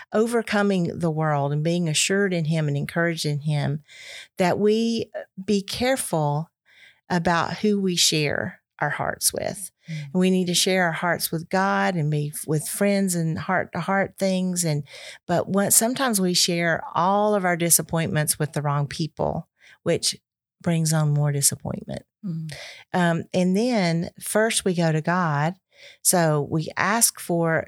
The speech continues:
Speaker 1: discernment and wisdom and how to process these things in our minds and in our hearts. And then just don't talk to everyone <laughs>
Speaker 2: <laughs>
Speaker 1: about it. I mean, we talk to people, but I mean, we can't, um,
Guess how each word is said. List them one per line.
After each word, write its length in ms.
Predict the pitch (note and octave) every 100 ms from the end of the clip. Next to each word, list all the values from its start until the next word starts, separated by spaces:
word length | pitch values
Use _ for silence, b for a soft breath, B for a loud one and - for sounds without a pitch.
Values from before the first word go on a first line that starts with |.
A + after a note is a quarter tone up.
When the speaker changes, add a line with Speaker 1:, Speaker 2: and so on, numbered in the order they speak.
| -
Speaker 1:
discernment 720 | E3+ D#3+ - F#3 G#3 G#3+ -
and 180 | D#3+ D3
wisdom 440 | C#3+ D3 F3 F#3
and 100 | E3
how 220 | D3 E3 E3+
to 100 | D3+
process 580 | - D#3+ D#3+ D#3+ C#3+ -
these 220 | D3+ D3
things 420 | - D3+ D3+ D3+
in 160 | - D3+
our 160 | D3
minds 420 | D#3 E3+ F#3 F#3 E3+
and 100 | D#3
in 120 | D#3
our 100 | D3
hearts. 580 | - C#3+ C#3+ - - - B B B B B -
And 200 | F3+ F#3+
then 480 | A3 B3 B3 A#3+ - _ _ _ _ _ -
just 280 | A3 A#3 -
don't 220 | D4+ -
talk 320 | - D#3 -
to 100 | -
everyone 420 | - D#3 D#3+ - - A#3 -
<laughs> 1160 | A#3+ A3+ B3+ C4+ D4 C#4 A#3+ D#4 C#4 C#4 D4+ A3
Speaker 2:
<laughs> 100 | -
Speaker 1:
about 460 | - F#3+ G3+ F3+ E3+
it. 180 | C#3 - B B
I 80 | B3
mean, 140 | C#4+
we 100 | C#4
talk 280 | C#4 E4+ F4
to 80 | D4+
people, 480 | - E3 - F3 F#3+ B -
but 120 | A#3+
I 40 |
mean, 280 | B3 A#3+ A3
we 100 | G#3+
can't, 380 | G#3+ C4+ D4 - _ _ -
um, 340 | G3+ F#3